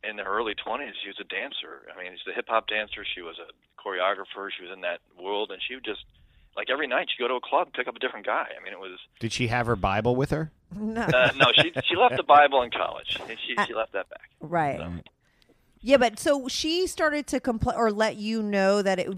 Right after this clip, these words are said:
Speaker 3: did she have vaginal orgasms with other guys and just not with you? Is that what she was trying to say?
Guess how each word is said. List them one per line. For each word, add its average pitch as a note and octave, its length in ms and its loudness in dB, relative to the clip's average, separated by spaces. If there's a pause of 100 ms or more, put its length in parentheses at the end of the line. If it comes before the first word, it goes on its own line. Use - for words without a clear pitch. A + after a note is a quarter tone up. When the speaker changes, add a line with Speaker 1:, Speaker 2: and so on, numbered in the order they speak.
Speaker 3:
did A#3+ 140 -8
she G4+ 280 0
have F4 100 2
vaginal F#3 520 2
orgasms F3 560 2
with D#3+ 100 -2 (120)
other D#3+ 260 4
guys D#3 300 2
and E3 80 -6
just D#3+ 160 -4
not D3+ 180 0
with C#3+ 160 -6
you? D3+ 160 -2
Is F3+ 100 -2
that D3 160 0
what - 120 -8
she F3 80 -6
was E3+ 80 -6
trying F3 180 -4
to E3 60 -6
say? E3 320 -2